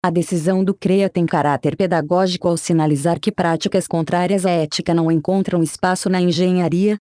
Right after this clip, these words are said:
afirmou a entidade. Com a sanção, os profissionais estão legalmente impedidos de atuar como engenheiros, assinar anotações de responsabilidade técnica,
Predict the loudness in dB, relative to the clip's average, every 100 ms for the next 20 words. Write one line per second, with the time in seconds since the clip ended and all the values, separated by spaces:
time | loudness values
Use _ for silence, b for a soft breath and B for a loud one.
0 | -4 -4 0 0 2 2 2 0 0 0
1 | 0 -2 -4 -8 _ _ _ 0 0 0
2 | 0 -2 0 -2 -2 -4 _ -6 -2 -2
3 | -2 0 0 2 0 0 -2 0 0 2
4 | 2 2 2 2 0 2 0 0 0 -2
5 | 0 0 2 0 0 0 2 2 2 2
6 | 2 0 -4 -10 _ -4 -2 0 0 2
7 | 0 0 0 -2 0 -2 0 0 0 -2
8 | -2 0 -2 0 -2 0 0 0 0 0
9 | 2 0 0